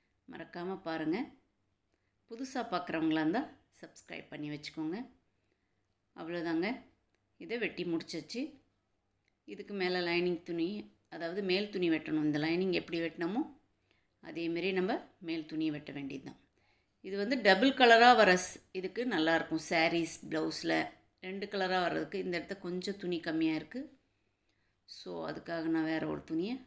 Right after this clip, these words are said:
அந்த இடத்துல ஒட்டு போட போகிறேன். சில டைம் அப்படி தான் நம்ம அசால்ட்டாக வெட்டி முடிச்சதுக்கப்புறம் தான் பார்ப்போம்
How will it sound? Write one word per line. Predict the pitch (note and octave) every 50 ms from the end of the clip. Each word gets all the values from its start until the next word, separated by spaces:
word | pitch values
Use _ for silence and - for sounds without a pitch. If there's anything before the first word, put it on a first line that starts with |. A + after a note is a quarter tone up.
| _ _ _ -
அந்த | E3 E3
இடத்துல | D#3+ D3+ - E3+ E3+ E3 D#3+
ஒட்டு | D3+ D3+ D3
போட | - - D3+ C#3+
போகிறேன். | C#3+ - C#3+ C#3+ C#3+ - - _ _ _ _ _ _ _ _ _ _ _ -
சில | - F3+ E3+ E3 D#3+
டைம் | - F#3 F3+ F#3
அப்படி | E3 D3+ - D#3+
தான் | D3+ D#3+ D#3+ D#3+
நம்ம | D#3 D3+ D3+ D#3 D#3+ - - - _ - - - -
அசால்ட்டாக | D3+ - - E3+ E3 E3+ - G3 E3+
வெட்டி | E3 D#3+ D#3+ - F#3+ F3+
முடிச்சதுக்கப்புறம் | E3 D#3+ E3 F3 - - F#3 - - F#3 F3+ F#3 F3+ E3 F3
தான் | F3 E3+ F3
பார்ப்போம் | E3 D3+ D3+ F#3 G#3 C4